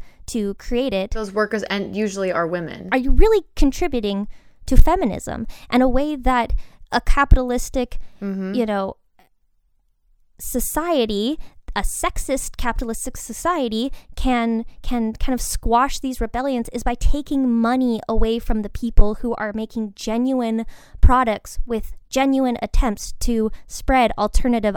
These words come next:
Speaker 1: ideology. It's easy for them, instead of squash it, to redirect the ideas and the funding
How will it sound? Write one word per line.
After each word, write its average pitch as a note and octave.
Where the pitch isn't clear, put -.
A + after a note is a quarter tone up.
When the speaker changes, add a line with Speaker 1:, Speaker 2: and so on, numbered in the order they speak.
Speaker 1:
ideology. G3+
It's B3
easy B3+
for B3
them, A3
instead D4
of G#3+
squash -
it, -
to A#3+
redirect A3+
the G3+
ideas A#3
and G#3
the G3
funding D4